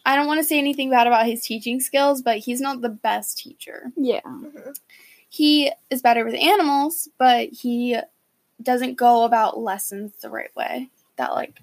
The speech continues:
Speaker 1: you know, kids are gonna take that. Let's just, now we're probably, I mean, we're just gonna say, like, personality traits,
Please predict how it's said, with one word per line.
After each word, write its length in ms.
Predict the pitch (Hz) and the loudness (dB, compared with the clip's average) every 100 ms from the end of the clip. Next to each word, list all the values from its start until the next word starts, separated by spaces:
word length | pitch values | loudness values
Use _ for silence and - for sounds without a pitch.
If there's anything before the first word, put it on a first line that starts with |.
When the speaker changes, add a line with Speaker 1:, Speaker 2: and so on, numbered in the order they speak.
| - | -16
Speaker 1:
you 100 | 247 233 | -14 -10
know, 120 | 233 | -12
kids 260 | - 240 | -6 -2
are 80 | 240 | 0
gonna 160 | 226 226 | 0 -2
take 280 | - 208 - | -8 -12 -6
that. 220 | 208 - _ _ - - - _ _ _ _ _ _ _ _ | -6 -6 _ _ -20 -20 -20 _ _ _ _ _ _ _ _
Let's 160 | - 349 | -2 0
just, 240 | 392 381 - 294 | 0 0 -2 -2
now 220 | 294 302 | 2 2
we're 60 | 311 | 2
probably, 440 | 311 294 285 - - | 4 4 4 -2 -2
I 120 | 254 | 0
mean, 200 | 277 262 | 0 0
we're 60 | 254 | -2
just 180 | 269 | -4
gonna 180 | - 285 | -2 -2
say, 220 | 277 262 | 2 2
like, 180 | 247 233 | 2 -2
personality 580 | - 240 240 247 262 262 | -6 -6 -2 2 2 0
traits, 800 | 240 247 233 233 240 - - - | -4 -4 -2 -2 -4 -6 -8 -8